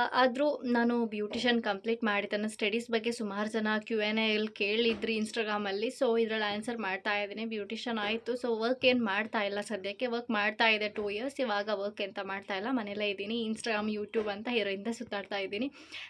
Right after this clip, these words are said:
ಸದ್ಯಕ್ಕೆ ಇಷ್ಟೇ ನನ್ನ ಲೈಫ್. ಆದ್ರೆ ನಾನು ಮಾಡ್ತಿರೋ ವರ್ಕ್, ಆ, ಇನ್ನೂ ಕೂಡ ಕೆಲವರಿಗೆ ಗೊತ್ತಿಲ್ಲ ಏನ್ ಕೆಲ್ಸ ನಾನು ಮಾಡ್ತಾ ಇದ್ದೀನಿ ಅಂತ ಹೇಳಿ. ಅದ್ರ ಬಗ್ಗೆ ಸ್ವಲ್ಪ ಮಾಹಿತಿ ಕೊಡೋಣ ಅಂತ ಅನ್ಕೊಂಡೆ.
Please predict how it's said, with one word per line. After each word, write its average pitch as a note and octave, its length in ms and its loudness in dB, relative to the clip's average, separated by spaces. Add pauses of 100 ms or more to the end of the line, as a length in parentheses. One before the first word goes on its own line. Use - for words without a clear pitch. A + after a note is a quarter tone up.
ಸದ್ಯಕ್ಕೆ D#4 340 8
ಇಷ್ಟೇ D4+ 200 8
ನನ್ನ B3+ 220 8
ಲೈಫ್. A3+ 280 6 (540)
ಆದ್ರೆ B3+ 320 10
ನಾನು C#4 220 10
ಮಾಡ್ತಿರೋ A#3+ 440 6
ವರ್ಕ್, A3+ 480 2
ಆ, G#3+ 260 4
ಇನ್ನೂ B3+ 340 6
ಕೂಡ C4 260 8
ಕೆಲವರಿಗೆ A3 520 4
ಗೊತ್ತಿಲ್ಲ G#3+ 520 2 (160)
ಏನ್ B3 220 6
ಕೆಲ್ಸ A3+ 320 0
ನಾನು G#3 200 0
ಮಾಡ್ತಾ G3+ 320 -2
ಇದ್ದೀನಿ G#3 380 -2
ಅಂತ G#3 240 -6
ಹೇಳಿ. G3+ 360 -4 (340)
ಅದ್ರ B3+ 240 8
ಬಗ್ಗೆ D#4 240 10
ಸ್ವಲ್ಪ C#4+ 220 8
ಮಾಹಿತಿ B3+ 400 6
ಕೊಡೋಣ A3+ 340 6
ಅಂತ A#3+ 200 6
ಅನ್ಕೊಂಡೆ. G#3+ 600 0